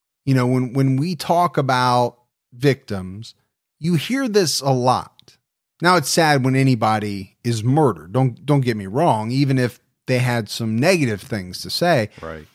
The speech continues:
Speaker 1: And I think there's also the factor of, okay, is anybody really going to say negative things? Well, we just had an episode recently
Speaker 2: We did.
Speaker 1: where somebody did say some negative things about the victim. We were
Speaker 2: Right.
Speaker 1: shocked.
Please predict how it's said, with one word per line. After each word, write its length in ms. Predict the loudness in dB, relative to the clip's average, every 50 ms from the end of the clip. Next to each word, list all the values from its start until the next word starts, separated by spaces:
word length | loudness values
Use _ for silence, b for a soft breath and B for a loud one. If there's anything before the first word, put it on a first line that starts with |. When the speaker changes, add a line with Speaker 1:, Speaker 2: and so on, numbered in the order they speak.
| _ _ _ _ _ -4
Speaker 1:
And 140 | 0 0
I 80 | 0 0
think 220 | 0 0 -2 -2
there's 160 | 0 0 0 2
also 360 | 2 0 0 2 2 2 2
the 120 | 2 -2 -4
factor 640 | -2 -2 -2 0 -2 -2 -4 -2 -2 0 0 2 2
of, 460 | 2 2 2 2 0 0 -2 -2 -4
okay, 280 | -4 -2 -2 -2 -2 -2
is 160 | -2 -2 0
anybody 440 | 2 2 2 2 2 2 2 2 0
really 680 | 0 0 0 2 4 4 4 4 4 4 2 2 0
going 380 | -2 -2 -4 -2 -2 -2 -2 -4
to 120 | -4 -6 -8
say 500 | -4 -2 0 0 0 0 0 -2 -2 -4
negative 440 | -4 -4 -4 -4 -4 -6 -8 -10 -8
things? 720 | -4 -2 0 2 2 2 0 0 0 0 -2 -2 -4 -6 -8 b b b b b b b
Well, 120 | 0 2 2
we 80 | 2 2
just 200 | 0 0 2 2
had 160 | 2 2 2
an 80 | 0
episode 440 | -2 -2 -4 -4 0 0 0 2 2
recently 640 | 0 -2 -2 -2 -4 -6 -6 -6 -6 -6 -6 -6 -8 -10 _ _ _
Speaker 2:
We 100 | -12 -10
did. 320 | -6 -6 -6 -6 -6 -8 -10 _
Speaker 1:
where 120 | -4 -2
somebody 460 | 0 2 0 2 2 2 2 2 2 0
did 300 | 0 0 0 0 0 0
say 220 | 0 0 2 2
some 200 | 0 0 0 0
negative 360 | 0 0 0 -2 -2 -4 -6 -6
things 300 | -6 -6 -4 -4 -6 -4
about 380 | -2 -2 -2 -2 -4 -6 _ _ _ _ _
the 60 | -6
victim. 460 | -2 0 0 -2 -2 -6 -10 -6 -4 -2
We 100 | -2 -2
were 60 | -2
Speaker 2:
Right. 80 | -2
Speaker 1:
shocked. 540 | -2 0 0 0 0 -2 -6 -10 -12 _ -20